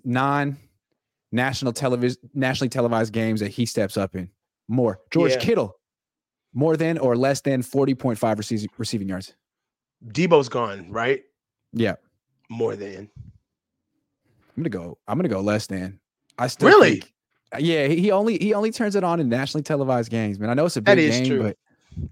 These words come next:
Speaker 2: It
Speaker 1: I'm gonna
Speaker 2: ain't,
Speaker 1: go
Speaker 2: it ain't,
Speaker 1: less
Speaker 2: it ain't
Speaker 1: than.
Speaker 2: big enough for George.
Speaker 1: I don't think it's big enough. And then final g-, uh, final question, more than or less than four receptions?
Speaker 2: For George?
Speaker 1: Yeah.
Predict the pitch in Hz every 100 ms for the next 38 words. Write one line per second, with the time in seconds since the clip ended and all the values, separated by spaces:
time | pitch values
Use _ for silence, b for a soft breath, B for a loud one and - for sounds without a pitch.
0 | _ _ 147 170 160 160 170 - 170 180
1 | 143 180 156 139 117 127 117 117 107 -
2 | - _ _ _ _ - 240 254 220 131
3 | 95 135 113 101 98 - 143 147 143 143
4 | _ _ _ - 160 170 170 147 131 123
5 | 143 131 - 120 - 92 - _ _ _
6 | _ _ 147 151 151 131 127 131 107 -
7 | 110 104 - 95 - 85 - - _ _
8 | _ _ _ _ _ _ _ _ _ -
9 | 113 123 165 160 - _ _ _ _ 107
10 | 98